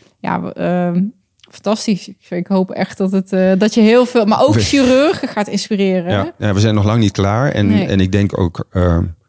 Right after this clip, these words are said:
Speaker 2: dat het ook af en toe moeilijk is. En ik moet eerlijk zeggen van, ja, ehm, je zit in een groep, in een, in, in een groep van plastische chirurgie, wat een bepaalde uitstraling heeft, een bepaalde manier van denken. En ik vind het best eng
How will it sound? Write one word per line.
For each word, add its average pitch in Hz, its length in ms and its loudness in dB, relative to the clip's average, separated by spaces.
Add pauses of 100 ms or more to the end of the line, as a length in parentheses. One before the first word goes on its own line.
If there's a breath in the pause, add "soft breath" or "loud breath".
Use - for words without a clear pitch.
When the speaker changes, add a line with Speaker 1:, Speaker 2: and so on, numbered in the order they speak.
(540)
Speaker 2:
dat 90 140 -2
het 92 100 0
ook 92 100 -2
af 85 120 -2
en - 60 -12
toe 90 100 -2
moeilijk 92 320 2
is. 127 360 -2 (500 soft breath)
En 85 420 -2 (120)
ik 85 120 -10
moet 98 100 -10
eerlijk 101 260 -2
zeggen 87 300 -2
van, 87 200 -2
ja, 80 360 -2
ehm, 82 260 -4 (800 soft breath)
je 87 120 -10
zit 92 220 -2
in 87 100 -4
een 85 80 -2
groep, - 480 -4
in 87 160 -4
een, 82 260 -6 (120)
in, 82 340 -6
in 85 80 -12
een 80 60 -10
groep - 220 -4
van 82 140 -8
plastische - 460 -8
chirurgie, 90 500 -2 (320 soft breath)
wat - 160 -10
een 92 60 -2
bepaalde 78 360 -4
uitstraling 101 540 -2
heeft, 101 180 -2
een - 60 -6
bepaalde 82 300 -4
manier 85 260 2
van 80 180 -2
denken. 110 500 0 (760 loud breath)
En 87 380 -2 (340)
ik 92 160 -6
vind 98 140 0
het 80 100 -4
best 101 380 -2
eng 110 380 0